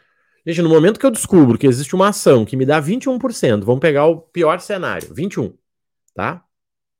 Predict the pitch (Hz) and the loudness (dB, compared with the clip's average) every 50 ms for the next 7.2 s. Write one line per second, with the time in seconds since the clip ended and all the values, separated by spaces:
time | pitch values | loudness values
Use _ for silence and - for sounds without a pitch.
0 | _ _ _ - 107 135 175 190 - 170 160 170 190 202 185 151 151 123 135 165 | _ _ _ -12 -8 -8 -6 -6 -6 -6 -6 -6 -6 -8 -8 -10 -10 -6 -4 -6
1 | 190 202 196 - 196 190 180 185 - - 175 175 175 175 170 170 170 160 147 165 | -6 -6 -8 -10 -10 -10 -10 -12 -12 -14 -14 -8 -6 -6 -6 -6 -8 -10 -8 -8
2 | 151 147 151 147 151 - 156 143 135 131 - - 110 113 113 110 107 90 - _ | -6 -6 -6 -8 -8 -4 -4 -4 -4 -6 -8 -8 -6 -6 -4 -6 -8 -8 -10 _
3 | _ _ _ _ _ _ _ _ _ _ _ _ _ _ _ _ _ _ _ _ | _ _ _ _ _ _ _ _ _ _ _ _ _ _ _ _ _ _ _ _
4 | _ _ _ _ _ _ _ - 127 131 139 156 202 233 240 220 196 170 131 - | _ _ _ _ _ _ _ -6 -6 -4 -2 0 0 0 0 0 0 -2 -2 -4
5 | - 110 113 120 135 165 - - 165 - 139 120 113 - - 160 175 165 131 98 | -6 -4 -2 0 0 0 -2 -4 -4 -2 -2 -4 -4 -6 -8 -4 -4 -4 -4 -2
6 | 95 95 101 123 165 180 139 98 - - 127 135 165 208 254 226 - - 185 214 | -2 -2 0 0 0 -2 -4 -6 -4 -2 -2 -2 -2 -2 -6 -6 -4 -4 -2 -2
7 | 214 139 - | -2 -6 -10